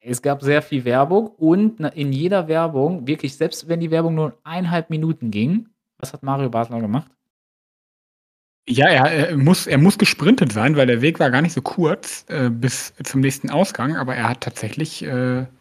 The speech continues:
Speaker 2: immer geraucht.
Speaker 1: Und
Speaker 2: Jede Pause.
Speaker 1: und
Speaker 2: Und dann hat er einen Kaffee gekriegt. <laughs>
Speaker 1: in jeder Pause einen neuen Kaffee und eine neue Zigarette.
Speaker 2: Also der,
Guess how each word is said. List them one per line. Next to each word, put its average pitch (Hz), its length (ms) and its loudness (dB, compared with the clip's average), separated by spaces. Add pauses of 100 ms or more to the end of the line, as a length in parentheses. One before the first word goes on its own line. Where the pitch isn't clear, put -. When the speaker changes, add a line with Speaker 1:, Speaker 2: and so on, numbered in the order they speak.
(540)
Speaker 2:
immer 202 560 4
geraucht. 180 460 -2 (280)
Speaker 1:
Und 113 120 -2
Speaker 2:
Jede 156 160 4
Pause. 131 340 0 (580)
Speaker 1:
und 127 240 0 (220)
Speaker 2:
Und 226 300 6 (400)
dann 190 220 8
hat 202 80 8
er 214 40 8
einen 208 100 4
Kaffee 123 260 0
gekriegt. 208 440 -4 (280)
<laughs> - 220 -12
Speaker 1:
in 127 160 4
jeder 139 500 2
Pause 123 580 0
einen 101 180 0
neuen 107 360 2
Kaffee - 460 -14
und 95 220 -20
eine 95 120 -12
neue 90 240 -12
Zigarette. 95 460 -12 (1500)
Speaker 2:
Also 143 180 4
der, 156 120 6